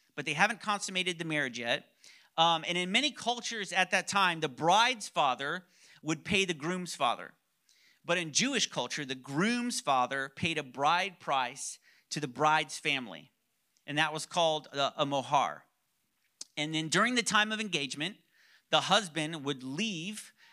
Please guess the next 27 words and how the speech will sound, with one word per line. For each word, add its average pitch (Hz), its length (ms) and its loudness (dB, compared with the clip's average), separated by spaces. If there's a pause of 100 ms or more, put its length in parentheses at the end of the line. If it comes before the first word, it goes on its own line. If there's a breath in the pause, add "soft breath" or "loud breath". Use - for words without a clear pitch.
(120)
to 165 100 0
go 165 220 2
prepare 196 800 0 (100)
their 160 280 2
home. 156 420 0 (320 soft breath)
And 151 100 0
this 180 140 2
could 220 180 -4
take 214 300 4
a 156 60 0
year 190 500 0
or 190 180 2
more 160 520 -4 (340)
while 143 140 2
he 170 120 -8
prepared 185 520 -4
the 180 80 -2
home. 170 220 -4
And 170 140 -2
the 175 80 2
time 262 560 2
that 240 80 -2
he 208 240 -2
was 220 220 0
away 196 640 0 (400 soft breath)
was 147 240 0
determined 160 920 0